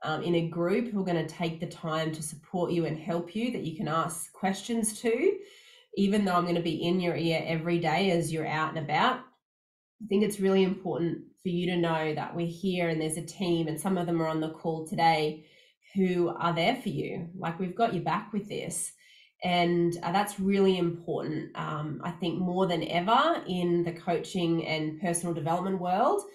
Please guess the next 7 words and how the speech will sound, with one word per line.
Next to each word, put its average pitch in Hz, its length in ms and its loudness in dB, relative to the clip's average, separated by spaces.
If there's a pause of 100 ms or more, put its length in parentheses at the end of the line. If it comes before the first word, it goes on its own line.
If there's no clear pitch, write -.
(480)
that 170 300 2
you 175 140 0
know 165 640 2 (120)
who 208 80 4
you're 208 220 6
working 170 560 2
with, 160 400 2